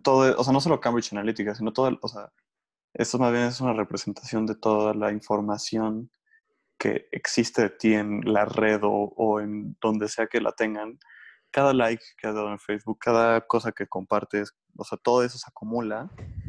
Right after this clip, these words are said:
en una data de ti, o sea, y no se-, no necesariamente es el gobierno que te está espiando, güey. Son, este, empresas y el mismo,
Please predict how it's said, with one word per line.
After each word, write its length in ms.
en 120
una 240
data 260
de 80
ti, 160
o 80
sea, 100
y 40
no 100
se-, 100
no 200
necesariamente 540
es 60
el 120
gobierno 420
que 140
te 60
está 160
espiando, 380
güey. 220
Son, 320
este, 440
empresas 560
y 160
el 280
mismo, 300